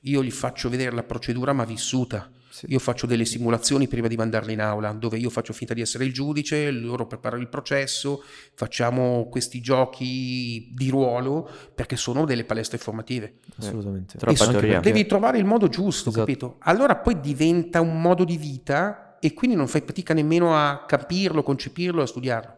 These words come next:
Speaker 2: Mhm.
Speaker 1: Se ti fermi alla nozione sei fregato.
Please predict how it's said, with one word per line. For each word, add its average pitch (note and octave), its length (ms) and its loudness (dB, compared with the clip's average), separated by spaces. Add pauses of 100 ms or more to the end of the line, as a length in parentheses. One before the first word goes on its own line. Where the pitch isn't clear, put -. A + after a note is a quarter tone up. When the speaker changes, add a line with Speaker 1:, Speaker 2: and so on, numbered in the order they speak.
(140)
Speaker 2:
Mhm. A2 140 -12
Speaker 1:
Se F#3 220 2
ti F#3 100 -6
fermi A3 420 0
alla G#3 120 2
nozione G3+ 460 2
sei D3 160 -4
fregato. A2 500 -4